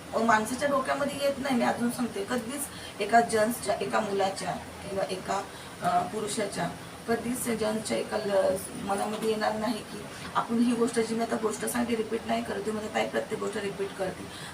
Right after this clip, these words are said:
तर रिपीट नाही करत. तर जी मी सांगितलं आता मु-, एका मुलाने का, मुलाने काय केलं पाहिजे की आपल्या आईवडिलांची विचारपूस केली पाहिजे, हे ते, तर ते सर्वच आहे ना,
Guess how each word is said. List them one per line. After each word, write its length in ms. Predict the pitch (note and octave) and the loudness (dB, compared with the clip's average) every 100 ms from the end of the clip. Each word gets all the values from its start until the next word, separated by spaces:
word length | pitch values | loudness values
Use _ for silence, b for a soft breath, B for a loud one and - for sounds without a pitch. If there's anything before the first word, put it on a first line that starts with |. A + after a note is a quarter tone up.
| - | 0
तर 40 | |
रिपीट 260 | B3 B3+ B3 | 0 0 -4
नाही 220 | B3+ C#4 | -2 0
करत. 260 | C4 G#3+ A3+ - B B A#3 | 2 2 0 -4 B B -2
तर 60 | |
जी 160 | G#3 B3+ | 0 2
मी 140 | C#4 | 2
सांगितलं 420 | C#4 A#3+ A3+ A#3 | 2 2 2 2
आता 120 | A3 G3+ | 4 4
मु-, 540 | G3+ G3+ F#3+ - - | 2 -4 -6 -6 -6
एका 300 | F#3+ - D3+ - - - | -2 0 0 -2 -10 -6
मुलाने 380 | G3+ G3+ G3+ G#3+ | 0 4 4 4
का, 180 | G#3+ G#3+ | -2 -2
मुलाने 340 | G#3 G#3 G#3+ | 0 2 0
काय 200 | B3 - - | 0 -2 0
केलं 200 | A3 F#3+ | 0 0
पाहिजे 340 | F#3 E3+ E3+ F3 - B B - | 0 0 -2 -4 -10 B B -10
की 120 | G#3 | 0
आपल्या 300 | G3 G3 G3+ | 2 2 2
आईवडिलांची 400 | G3 G3 G3+ G3 | 4 4 0 -2
विचारपूस 460 | G3+ - G2 - - | -4 -2 -4 -4 -6
केली 260 | - F#2 F#2 | -4 -4 0
पाहिजे, 300 | F2 F2 F2+ | 0 0 -4
हे 220 | F#3 F3 | -6 -6
ते, 180 | - - B B - | -6 -8 B B -4
तर 140 | A3+ A3+ | 2 2
ते 280 | - C4 C#4 | 2 0 2
सर्वच 420 | C#4 B3+ B3+ B3+ | 2 2 -2 0
आहे 80 | |
ना, 100 | A3+ | 0